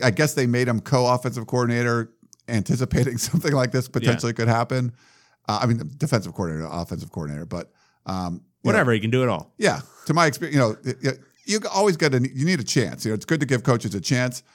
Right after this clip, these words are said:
Speaker 1: but this is a, this is a team that's gonna have a lot of hype around it. You know, did you wanna bring in an experienced defensive coordinator? I mean, not that they still could, I guess, right? I mean, we don't, it's not official that he's been named, but,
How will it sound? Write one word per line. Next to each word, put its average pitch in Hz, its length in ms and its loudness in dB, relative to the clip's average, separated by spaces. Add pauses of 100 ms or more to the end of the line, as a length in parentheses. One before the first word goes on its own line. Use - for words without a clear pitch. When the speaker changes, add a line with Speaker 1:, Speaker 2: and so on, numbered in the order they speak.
(520)
Speaker 1:
but 143 160 2
this 180 180 2
is 170 160 0
a, 135 380 2
this 143 180 0
is 147 60 -2
a 147 80 2
team 160 260 0
that's 131 140 0
gonna 120 160 0
have 110 180 4
a 110 40 0
lot 110 240 0
of 92 60 -4
hype 139 200 2
around 95 380 -2
it. 90 180 -6 (840)
You 113 100 0
know, 101 40 -2
did 98 180 0
you 110 120 2
wanna 127 300 2
bring 110 280 2
in 95 380 -2
an 98 100 -2
experienced 98 560 -4
defensive 87 380 -8
coordinator? 92 320 -6
I 233 100 -4
mean, 214 100 -12
not 208 180 -2
that 190 200 -2 (140)
they 156 140 -2
still 190 220 -2
could, 175 280 0
I 80 80 -4
guess, 80 240 -8
right? 98 260 -4
I 107 60 -4
mean, 101 100 -2
we 113 140 0
don't, 113 280 -4
it's 135 140 -6
not 170 140 0
official 113 480 -2
that 95 160 -6
he's 107 180 -6
been 101 180 -6
named, 92 360 -8
but, 82 220 -10